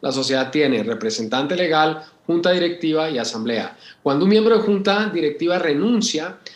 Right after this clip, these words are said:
lo hace frente a la Asamblea General de Accionistas. Pero bueno, al margen de ese tecnicismo,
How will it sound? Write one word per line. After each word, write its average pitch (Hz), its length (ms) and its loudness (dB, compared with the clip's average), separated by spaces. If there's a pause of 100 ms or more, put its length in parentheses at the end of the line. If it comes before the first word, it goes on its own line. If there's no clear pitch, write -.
lo 165 240 2
hace 170 260 2
frente 208 460 2
a 170 40 2
la 156 80 0
Asamblea 139 360 -2
General 139 300 -2
de 135 80 -2
Accionistas. 135 500 -4
Pero 170 200 0
bueno, 196 320 2 (280)
al 175 140 0
margen 214 280 4
de 220 100 4
ese 220 180 2
tecnicismo, 175 840 -2